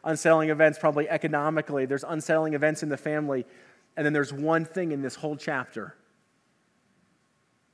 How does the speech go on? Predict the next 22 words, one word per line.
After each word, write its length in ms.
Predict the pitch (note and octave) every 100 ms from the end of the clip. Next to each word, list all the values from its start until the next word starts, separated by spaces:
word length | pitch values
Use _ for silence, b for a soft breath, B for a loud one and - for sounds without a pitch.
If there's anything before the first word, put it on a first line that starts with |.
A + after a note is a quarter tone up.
| _ _ _ _ _ _ _ -
that's 180 | D3 -
like 140 | A#2 - _
bedrock, 680 | - C#3 A#2+ B2 A#2 - - _ _ _ _ _
firm, 680 | - - - C#3 A2 G2 C#3+ _ _ _ _ D#3
and 120 | D#3
fast. 680 | - A#2+ G#2 A2+ - - _ _ _ _ _ _ _ _ _ _
Did 140 | - A#2
you 40 |
see 180 | - A2+
what 120 | A2+
it 80 | A2
was? 340 | A2 C3+ D3+ _ _ _ _ _ _ _ _ _ _ _ _ _ -
There's 100 | B2
a 60 |
thousand 520 | - A3+ B3+ C#4 B3+
things, 240 | A3 G#3+ F3
it 80 | F3
seems 280 | G3 F3+
like, 220 | D#3 C3+ B2
that 100 | C#3+
are 60 |
unsettled, 540 | D3+ C#3+ - C3+ G2+